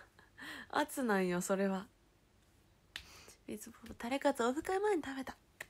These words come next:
最近タレカツ食べてるツイートをよく見る。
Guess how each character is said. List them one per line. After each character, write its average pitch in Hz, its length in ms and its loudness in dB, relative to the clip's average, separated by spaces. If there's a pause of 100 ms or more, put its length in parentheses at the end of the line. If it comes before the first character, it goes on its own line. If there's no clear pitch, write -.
(680)
最 339 180 2
近 330 180 2
タ 285 120 -2
レ 311 120 -2
カ 349 120 0
ツ - 160 -8
食 330 120 -2
べ 302 80 -2
て 233 120 0
る 214 100 0
ツ 214 160 0
イ 214 40 0
ー 214 80 -4
ト 202 200 -2
を 202 80 0
よ 220 100 -4
く 220 180 -4
見 190 120 0
る。 180 160 -6